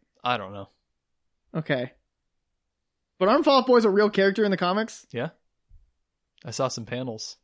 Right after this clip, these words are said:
Speaker 2: Comics are
Speaker 1: Goofy.
Speaker 2: so stupid, dude.
Speaker 1: <laughs> Don't you know it?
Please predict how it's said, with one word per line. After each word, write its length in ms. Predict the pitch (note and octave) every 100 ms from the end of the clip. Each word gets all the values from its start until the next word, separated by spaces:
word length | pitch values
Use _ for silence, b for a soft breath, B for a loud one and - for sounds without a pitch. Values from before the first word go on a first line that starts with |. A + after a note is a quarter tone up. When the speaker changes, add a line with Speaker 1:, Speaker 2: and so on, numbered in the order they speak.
| -
Speaker 2:
Comics 360 | A3+ E4+ F4
are 40 | B3+
Speaker 1:
Goofy. 120 | -
Speaker 2:
so 200 | A3+ G#3
stupid, 480 | - - E3+ D#3 D#3
dude. 320 | D3+ D3 D3 - - C#4+ C#4+
Speaker 1:
<laughs> 420 | - - G3 - -
Don't 240 | F3+ E3
you 60 | C3+
know 200 | G#2
it? 120 | G#3